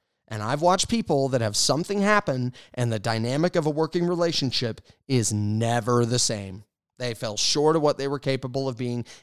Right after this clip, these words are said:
individually and as a team. Being in locker rooms for eighteen years, sev-, fourteen to eighteen years, kind of more on the, the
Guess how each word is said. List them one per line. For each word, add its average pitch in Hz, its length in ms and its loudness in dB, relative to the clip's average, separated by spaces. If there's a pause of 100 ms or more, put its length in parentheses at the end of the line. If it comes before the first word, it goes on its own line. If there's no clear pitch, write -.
(120)
individually 139 840 2 (200)
and 110 240 -4
as 107 100 -6
a 120 80 -4
team. 131 300 -2 (1600)
Being 147 240 4
in 160 100 8
locker 156 300 4
rooms 196 340 0
for 131 400 -4 (100)
eighteen 151 440 -6
years, 160 280 -6
sev-, 135 300 -2
fourteen 156 380 0
to 147 60 0
eighteen 151 320 -2
years, 151 360 -4
kind 131 220 -6
of 117 160 -12 (480)
more 143 240 6
on 131 100 2
the, 113 140 -2 (140)
the 117 340 -4